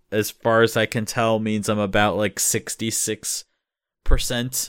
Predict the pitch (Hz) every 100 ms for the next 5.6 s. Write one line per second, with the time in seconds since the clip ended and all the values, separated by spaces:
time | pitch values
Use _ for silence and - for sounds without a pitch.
0 | - 120 127 127 127 127 135 127 131 131
1 | 127 117 - 123 - 127 127 135 131 95
2 | 110 110 - - 123 120 98 117 110 104
3 | 101 - 117 117 113 104 - - - -
4 | - 151 - 135 135 147 147 135 131 127
5 | 123 110 110 101 90 92